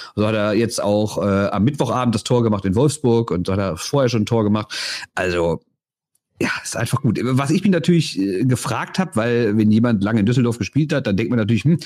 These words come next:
grad wenn er gut ist, könnte er zurückkommen. Aber ich war eigentlich fest davon überzeugt, dass er in Nürnberg bleibt. Nach dem Motto, hier hab ich jetzt mein Glück gefunden, hier läuft alles gut und hier hab ich eine tolle Rolle und alles. Und dann ist er trotzdem nach nur einem Jahr wieder abgehauen. War das überraschend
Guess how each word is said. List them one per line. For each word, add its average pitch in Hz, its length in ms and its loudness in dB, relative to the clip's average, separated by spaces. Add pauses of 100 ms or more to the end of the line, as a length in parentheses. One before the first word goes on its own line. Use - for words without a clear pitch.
(160)
grad 95 160 -6
wenn 104 80 2
er 95 80 2
gut 135 220 2
ist, 135 100 -4
könnte 127 200 0
er - 40 -4
zurückkommen. 135 400 0
Aber 107 160 2
ich - 160 -2
war - 60 -2
eigentlich 101 200 -2
fest - 360 -6
davon 98 240 -2
überzeugt, 92 400 0
dass 87 80 -2
er 87 60 0
in 90 60 2
Nürnberg 92 300 2
bleibt. 87 300 -2
Nach 73 80 -4
dem 87 140 -2
Motto, 90 200 -2 (240)
hier 120 220 2
hab 98 80 2
ich - 80 0
jetzt - 120 -2
mein 87 120 2
Glück 123 160 2
gefunden, 95 400 0
hier 90 120 0
läuft 85 200 -2
alles 71 200 -6
gut 110 320 2
und 80 300 -2
hier 92 180 0
hab 85 120 -2
ich - 100 -8
eine 80 60 -2
tolle 85 180 -2
Rolle 104 240 2
und 92 140 2
alles. 90 240 -2 (480)
Und 95 180 0
dann 98 120 2
ist 113 100 2
er 101 80 -2
trotzdem 127 260 -2
nach 104 140 -2
nur 110 160 -2
einem 151 380 2
Jahr 139 220 2
wieder 120 160 0
abgehauen. 87 320 -4
War 98 80 -4
das 113 140 -4
überraschend 101 640 -4